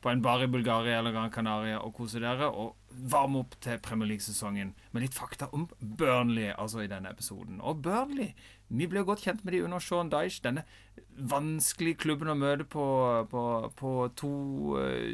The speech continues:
to tusen og ti-tallet, hvis det går an å si. Eh, som er et utrolig vanskelig lag å møte på bortebane. De var supergode defensive og ble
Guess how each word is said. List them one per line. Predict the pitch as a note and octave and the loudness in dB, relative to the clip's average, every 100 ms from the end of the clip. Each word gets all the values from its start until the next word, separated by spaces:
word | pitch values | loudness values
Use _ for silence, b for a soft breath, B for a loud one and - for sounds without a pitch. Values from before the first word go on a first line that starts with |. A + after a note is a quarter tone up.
| - | -6
to | - C#3 C3 | -10 -10 -8
tusen | C#3 C3+ - C3+ C3 | -8 -6 -4 -2 -4
og | B2 | -2
ti-tallet, | B2+ B2+ - C3+ D3 E3 - | -2 -2 2 2 2 -2 -8
hvis | - B2+ | -12 -6
det | B2 | -4
går | A#2 | 0
an | B2 | 0
å | B2+ | 0
si. | D3+ | 0
Eh, | F#3+ - - - - - A#2+ A#2+ A#2 A2+ A2 | -2 -8 -20 -20 -20 -6 0 2 2 0 -2
som | A#2+ | -4
er | D3 | -6
et | D3+ | -8
utrolig | C#3 - F3+ F3+ A2+ G#2 | -8 -2 2 4 2 0
vanskelig | A2 A#2 - A#2+ A#2 | -2 -2 -2 -2 0
lag | A2+ A2+ | 0 -2
å | A2 | -2
møte | A2 G#2 | 0 -2
på | A2 | -2
bortebane. | B2+ - C3+ C#3+ D#3+ D3+ | -4 -4 0 2 2 -2
De | A2+ | -2
var | G#2 A#2+ B2+ | -4 -4 -4
supergode | - D3 C3+ A#2+ B2 A2 | -2 -4 -2 -2 0 -2
defensive | G#2+ A#2+ A#2 C3+ C#3+ | -2 -4 -2 -2 -2
og | |
ble | A2 | -2